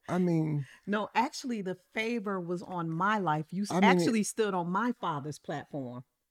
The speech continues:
Speaker 2: Oh,
Speaker 1: Uh,
Speaker 2: yeah. Yeah, y'all didn't know that, right?
Speaker 1: I could
Speaker 2: Didn't
Speaker 1: say,
Speaker 2: know
Speaker 1: I could
Speaker 2: that.
Speaker 1: say a lot about that,
Speaker 2: <laughs> Didn't know that.
Speaker 1: but since millions
Speaker 2: You
Speaker 1: are
Speaker 2: came
Speaker 1: watching,
Speaker 2: out of my father's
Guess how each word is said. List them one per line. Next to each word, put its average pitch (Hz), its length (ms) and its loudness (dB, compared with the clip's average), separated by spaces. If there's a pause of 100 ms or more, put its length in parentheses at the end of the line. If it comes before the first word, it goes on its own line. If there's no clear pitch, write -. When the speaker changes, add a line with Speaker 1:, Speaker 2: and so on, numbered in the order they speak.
(340)
Speaker 2:
Oh, 156 680 0
Speaker 1:
Uh, 147 40 0
Speaker 2:
yeah. 151 640 -2 (140)
Yeah, 175 240 -2
y'all 165 200 -4
didn't 160 200 -2
know 180 180 -4
that, 170 260 -10
right? 170 300 -8 (260)
Speaker 1:
I 170 100 2
could - 120 -6
Speaker 2:
Didn't 214 60 4
Speaker 1:
say, 196 100 8
Speaker 2:
know 262 140 8
Speaker 1:
I 180 100 10
could 165 160 4
Speaker 2:
that. - 60 0
Speaker 1:
say 165 100 8
a 143 60 12
lot 156 240 10
about 156 320 10
that, 160 280 10 (160)
Speaker 2:
<laughs> - 160 -6
Didn't 247 220 -2
know 277 180 4
that. 226 360 6
Speaker 1:
but 135 120 8
since 160 300 6 (100)
millions 156 400 10
Speaker 2:
You 143 60 8
Speaker 1:
are 131 60 10
Speaker 2:
came 139 80 8
Speaker 1:
watching, 156 240 12
Speaker 2:
out 233 160 6
of 208 80 -4
my 247 180 -4 (100)
father's 180 500 4